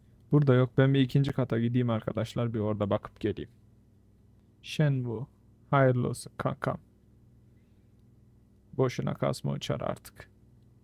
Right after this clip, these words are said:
Şuna bak. Bot olduğu ne kadar belli adam.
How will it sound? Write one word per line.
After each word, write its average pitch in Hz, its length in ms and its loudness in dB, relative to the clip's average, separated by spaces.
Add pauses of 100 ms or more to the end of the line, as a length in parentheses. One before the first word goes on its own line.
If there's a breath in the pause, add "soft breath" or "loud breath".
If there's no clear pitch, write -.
(220)
Şuna 120 320 0
bak. - 140 -12 (2500)
Bot 127 340 6
olduğu 120 300 6
ne 110 100 -2
kadar 127 380 2
belli 127 240 0
adam. 127 260 0